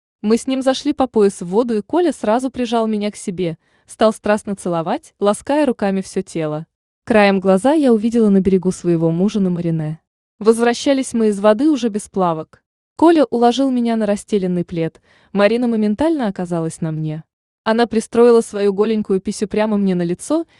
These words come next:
и соблазнительно повиливала бедрами, словно призывая к действию.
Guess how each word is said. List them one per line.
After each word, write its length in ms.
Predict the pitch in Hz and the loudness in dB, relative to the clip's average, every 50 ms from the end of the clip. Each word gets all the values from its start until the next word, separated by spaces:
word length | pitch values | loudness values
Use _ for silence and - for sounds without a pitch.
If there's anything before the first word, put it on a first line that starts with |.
| _ _ _ | _ _ _
и 60 | 220 | -8
соблазнительно 720 | 214 - 233 202 226 226 240 - 320 339 - 349 320 294 | -4 -4 0 2 2 2 2 2 -4 -2 0 -2 -2 0
повиливала 540 | - - 226 220 233 226 226 214 220 214 202 | -2 -4 -4 -2 -2 -2 -2 0 0 0 0
бедрами, 560 | 185 208 247 285 233 202 175 160 147 151 160 - | 0 0 -2 -2 0 -2 -6 -6 -6 -10 -14 -16
словно 400 | - - - 208 220 247 277 262 | -14 -6 -2 0 0 0 -2 -4
призывая 480 | - 247 240 214 226 208 220 220 214 | -4 -4 -4 -4 -2 0 0 0 0
к 80 | 196 185 | -2 -4
действию. 640 | 175 185 170 170 - - - - 151 147 151 165 | -4 -4 -4 -4 -6 -10 -12 -12 -10 -10 -10 -14